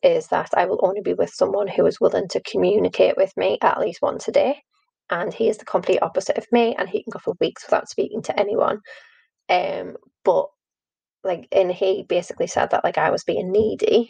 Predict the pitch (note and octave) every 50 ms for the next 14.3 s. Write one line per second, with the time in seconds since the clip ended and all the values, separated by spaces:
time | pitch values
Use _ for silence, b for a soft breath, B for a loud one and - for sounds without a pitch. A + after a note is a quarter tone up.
0 | - - G#3+ G#3 G3+ G3+ G3+ G3 - - - - - - - - - - - -
1 | G#3+ G#3 G3 G3 G#3+ A3 G#3+ G#3+ G#3+ G#3 - - - - E3 E3 F3 - - -
2 | - D#3+ F3+ E3 D#3+ - - - - - _ - - C#3+ D3 D3+ - G#3+ B3+ -
3 | _ _ _ _ _ _ _ _ _ _ _ _ _ _ _ _ _ - - A3
4 | G#3+ G#3 G#3 - F#3+ - - - G3 G3 F#3+ - F#3 F#3 - - - - E3+ D#3+
5 | G#3 G3+ F#3+ F#3+ G#3 G#3 G#3+ G#3+ A#3+ A3+ - A3 A3 G#3+ G#3 - - - - -
6 | - G#3+ G#3 - A3 G#3+ A#3+ C4 C4 C4 B3+ B3+ B3 B3 A#3 - B B B B
7 | B B - B3+ A3 - - - - - - - - G3+ - - - - E3+ E3+
8 | G#3 G#3 - - - F3+ F3+ - F3 E3 E3+ F#3 - - E3+ F#3 F3+ - - -
9 | G3 - - - - G3 G3 G3 G3+ - - - F3+ F3 F3+ F3+ F3+ G#3+ G#3+ -
10 | B B B B B B B B B - A#3+ F3+ F#3 F#3 F#3 F3+ F3+ - - F3
11 | - - - F3+ - - - - E3+ E3 - G3 G3+ F3 E3+ - - - - F3+
12 | F3 - - - - - - - - - - G3 F3+ F#3+ F#3+ E3+ - - - -
13 | E3 E3 - - - - - - D#3+ D#3 D#3 D#3+ F3+ F3 - - A#3+ B3 - _
14 | _ _ _ - -